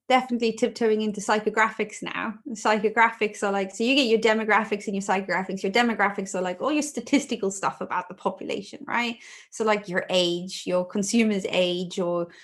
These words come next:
your ideal customer's gender, or something like that, you know, like, really odd things, like they drive a B M W, you know, that stuff, not really that important at the end of the day. You know,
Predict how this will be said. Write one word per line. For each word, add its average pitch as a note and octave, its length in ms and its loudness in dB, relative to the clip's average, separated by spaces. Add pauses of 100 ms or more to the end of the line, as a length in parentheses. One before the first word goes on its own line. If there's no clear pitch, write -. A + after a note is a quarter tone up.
(140)
your F#3+ 160 6
ideal G3 340 4
customer's F#3 920 -2
gender, F#3+ 720 4 (240)
or G#3+ 80 2
something G#3+ 400 4
like F3+ 200 -4
that, - 300 2
you F#3+ 100 0
know, F#3+ 340 -2
like, G3+ 300 -2
really A#3+ 460 2
odd F#3+ 280 4
things, F3+ 340 -2
like F#3 160 -6
they B3 100 0
drive B3+ 340 2
a F3+ 80 -4
B G#3+ 220 2
M G#3 140 0
W, F3+ 500 -2 (240)
you A#3 120 2
know, B3 180 0
that C#4 200 8
stuff, G#3+ 480 2 (200)
not C4 240 2
really B3 300 4
that G#3 200 6
important G3 560 0
at G3 160 -4
the G3 140 2
end G3+ 180 2
of F#3 100 -2
the - 100 -6
day. - 340 -4
You G3+ 140 -6
know, A#3+ 220 4